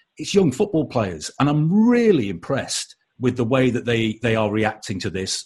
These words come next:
Uh, Carl mentioned that the players in Germany with the Black Lives Matter T-shirts, I think it was Eintracht Frankfurt had it on the front of the shirt. There's talk of the Premier League teams having it on the backs of their shirts as well. And when I see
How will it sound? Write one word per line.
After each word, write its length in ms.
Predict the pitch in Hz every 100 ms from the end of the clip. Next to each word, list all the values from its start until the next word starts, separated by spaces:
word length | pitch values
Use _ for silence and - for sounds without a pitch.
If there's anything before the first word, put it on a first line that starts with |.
| 120
Uh, 60 | 104
Carl 220 | 131 123
mentioned 420 | 117 110 - 110
that 140 | 104 110
the 60 |
players 340 | - 120 113 104
in 100 | 92
Germany 400 | 113 110 104 104
with 140 | 104
the 80 | -
Black 200 | 110 -
Lives 300 | 110 107 95
Matter 400 | 110 98 110 101 - - - -
T-shirts, 560 | - 127 - 127 120 120
I 40 |
think 140 | 113 104
it 60 |
was 100 | 98
Eintracht 400 | 117 107 - -
Frankfurt 380 | - 127 127 131
had 140 | 120 123
it 60 |
on 100 | 123
the 80 | 104
front 180 | 123 120
of 60 |
the 60 | 110
shirt. 280 | - 123 117
There's 140 | 110
talk 240 | - 113 107
of 40 |
the 60 | 101
Premier 320 | 135 127 120
League 180 | 113 -
teams 320 | 120 110 - - - -
having 220 | 120 117
it 20 |
on 120 | 113 104
the 80 |
backs 360 | 90 127 123 -
of 120 | 92
their 160 | 101 92
shirts 460 | - 107 98 -
as 120 | 101 101
well. 320 | 113 90 - - - _ 139
And 100 | 151
when 100 | 226
I 120 | 233
see 420 | - 196 165